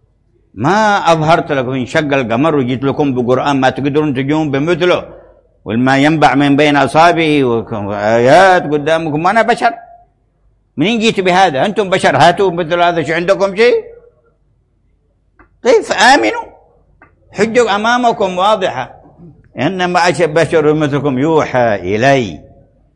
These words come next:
بوحي عظيم ختم الله به وحي السماء فيما يتعلق بالأديان والشرائع. وحي خاتمة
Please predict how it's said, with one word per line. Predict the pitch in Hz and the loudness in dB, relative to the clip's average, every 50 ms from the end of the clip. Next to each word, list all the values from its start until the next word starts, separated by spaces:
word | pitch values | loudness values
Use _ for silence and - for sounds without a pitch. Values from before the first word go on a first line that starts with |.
| _ _ _ _ _ _ _ _ _ _ _ - | _ _ _ _ _ _ _ _ _ _ _ -18
بوحي | - 98 113 117 120 139 156 - - - - 143 135 135 120 120 | -10 -6 -4 -4 -2 -2 -2 -4 -6 -8 -8 -8 -6 -6 -8 -8
عظيم | 95 101 113 117 113 120 139 156 151 151 147 147 151 147 139 127 | -8 -8 -8 -8 -6 -6 -4 -4 -2 -2 -2 -4 -4 -4 -6 -8
ختم | 104 - - - 147 151 151 165 151 151 151 | -10 -12 -10 -8 -8 -6 -6 -6 -6 -6 -6
الله | 139 139 135 143 143 147 127 123 131 | -6 -6 -4 -4 -4 -4 -4 -4 -6
به | 120 113 117 110 110 135 143 135 127 123 117 107 - - _ _ _ - | -6 -6 -6 -6 -4 -4 -4 -4 -4 -6 -6 -8 -12 -16 _ _ _ -8
وحي | 113 135 127 - 131 135 135 | -6 -6 -6 -6 -6 -6 -6
السماء | 127 - - - 139 143 160 165 156 | -6 -6 -6 -6 -4 -2 -4 -4 -6
فيما | - 147 151 135 135 143 143 143 | -6 -6 -6 -4 -4 -4 -4 -4
يتعلق | 135 120 - 131 117 135 139 139 135 127 | -4 -4 -6 -6 -6 -6 -4 -2 -2 -2
بالأديان | 117 117 113 117 120 123 123 110 117 113 113 123 131 131 139 131 123 120 - - _ - | -4 -4 -4 -4 -4 -4 -4 -6 -6 -6 -6 -6 -4 -4 -4 -6 -8 -10 -12 -20 _ -8
والشرائع. | 117 123 127 113 - - 110 104 104 107 104 92 82 73 - - - - - - 143 139 135 135 127 117 110 _ _ _ _ _ _ _ _ _ _ _ _ _ _ _ - | -4 -4 -4 -4 -4 -6 -8 -6 -4 -4 -4 -4 -6 -10 -16 -20 -20 -20 -20 -20 -20 -20 -20 -20 -20 -20 -20 _ _ _ _ _ _ _ _ _ _ _ _ _ _ _ -6
وحي | 156 143 117 131 113 | -4 -4 -4 -6 -8
خاتمة | 104 - 135 131 147 139 - 101 - - | -6 -6 -4 -4 -4 -6 -8 -10 -10 -12